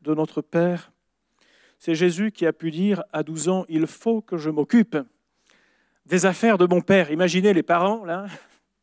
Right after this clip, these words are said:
qui le cherchaient partout. Et la réponse de ce jeune homme de douze ans, « Il faut que je m'occupe des affaires de mon Père. » Waouh, là, les parents, ils ont dû être décoiffés d'un seul coup.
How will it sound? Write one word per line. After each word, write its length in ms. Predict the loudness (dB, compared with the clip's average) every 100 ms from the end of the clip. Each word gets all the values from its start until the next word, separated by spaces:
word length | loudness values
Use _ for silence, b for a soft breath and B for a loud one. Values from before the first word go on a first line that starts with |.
| _ _ _ _ _
qui 120 | -4
le 100 | -2
cherchaient 360 | 0 -2 0 2
partout. 500 | 2 0 0 -2 -2 _ _ _ b b b b b b b b 2
Et 160 | 4
la 140 | 4 2
réponse 600 | 2 2 2 2 0 -2 -2 -4 _ _ _ _ _
de 220 | 2 2
ce 240 | 4 2 6
jeune 240 | 6 6
homme 240 | 4 4
de 100 | 2
douze 300 | 6 6 6
ans, « 200 | 6 2 2
Il 160 | 0 0
faut 300 | 4 4 4
que 80 | 2
je 80 |
m'occupe 460 | 2 2 4 2 4
des 200 | 2 4
affaires 340 | 2 2 2
de 80 | 4
mon 160 | 2 4
Père. » 520 | 2 2 -2 -8 -14 -20 B _ _ _ _ _ _
Waouh, 440 | -12 -2 -2 -2 -6
là, 160 | -2
les 120 | -2 -2
parents, 280 | -2 -2
ils 120 | -4 -8
ont 80 |
dû 160 | -12 -10
être 320 | -10 -12 -14
décoiffés 580 | -2 -2 0 -6 -2 -2
d'un 140 | -2
seul 240 | -4 -4 -6
coup. 240 | -12 -20